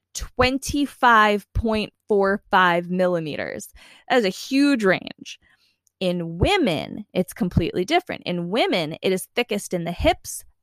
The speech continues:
thighs, and buttocks, which makes sense. And it ranges from three point four zero millimeters, so much thicker in women than in men, all the way up to twenty-five point two zero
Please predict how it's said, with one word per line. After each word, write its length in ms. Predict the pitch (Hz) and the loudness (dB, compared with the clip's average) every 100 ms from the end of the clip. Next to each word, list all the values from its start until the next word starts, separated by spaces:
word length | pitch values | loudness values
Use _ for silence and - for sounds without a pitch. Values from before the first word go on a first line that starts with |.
| _ | _
thighs, 480 | 226 202 190 185 190 - - | 4 6 4 0 -6 -8 -6
and 160 | 196 - | -6 0
buttocks, 500 | 214 175 104 - - | 0 0 -4 -12 -8
which 260 | 196 175 - | -6 -4 -6
makes 320 | 180 170 - | -6 -6 -10
sense. 840 | - - 359 220 156 240 - - - - - - - | -16 -4 0 0 0 -4 -6 -8 -10 -20 -20 -8 -2
And 380 | 339 311 247 | 0 2 2
it 120 | 233 - | 0 0
ranges 640 | 247 240 208 196 190 - - _ | -2 -2 0 0 -2 -6 -16 _
from 460 | 233 208 165 165 185 _ _ _ - | 2 2 0 -6 -12 _ _ _ -10
three 360 | 202 254 285 | -6 -2 -2
point 460 | 311 - 277 269 - _ - | 0 2 2 0 -4 _ 0
four 300 | 220 208 196 | 2 2 2
zero 500 | 175 185 269 285 202 | -2 0 4 4 4
millimeters, 680 | 170 156 156 156 151 180 - | 0 -4 -4 -4 -4 -4 -2
so 160 | 175 | -2
much 480 | 170 180 226 - - | -2 2 2 2 -4
thicker 340 | 180 170 160 151 | -4 -4 -4 -4
in 260 | - 160 | -4 -4
women 300 | 160 160 156 | -4 -4 -6
than 140 | 147 156 | -8 -10
in 140 | 165 | -10
men, 300 | 170 - 208 - - - - - | -10 -6 -8 -10 -18 -18 -8 2
all 120 | 277 | 4
the 80 | 285 | 6
way 140 | 262 | 6
up 160 | 214 - | 4 0
to 180 | - 247 | -8 -8
twenty-five 800 | - 196 180 185 175 165 170 - | -4 -2 -2 -2 -2 -2 -4 -10
point 320 | 196 170 - - | -10 -8 -10 -14
two 400 | - 202 185 180 - | -10 -6 -4 -6 -8
zero 480 | 165 160 151 147 151 | -8 -4 -4 -4 -8